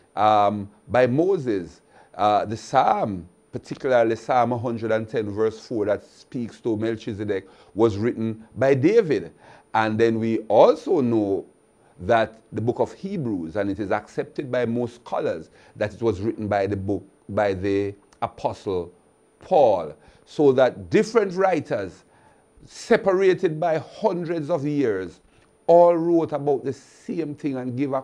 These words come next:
common description. It tells us that the book is inspired and that the, the story that it presents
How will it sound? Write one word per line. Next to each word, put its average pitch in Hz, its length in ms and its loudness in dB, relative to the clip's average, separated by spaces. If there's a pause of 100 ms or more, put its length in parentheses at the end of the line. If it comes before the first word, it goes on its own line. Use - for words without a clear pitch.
(140)
common 165 480 -10
description. - 640 -6 (400)
It - 200 -6
tells 139 520 -2
us 104 280 -6 (880)
that 101 180 -6
the 101 80 0
book 120 260 -4
is 143 120 -2
inspired 107 760 -6 (420)
and 101 180 -2
that 104 240 4
the, 104 360 2 (240)
the 107 120 -6
story 175 840 -4
that 156 200 -2
it 165 160 -6
presents 117 840 -4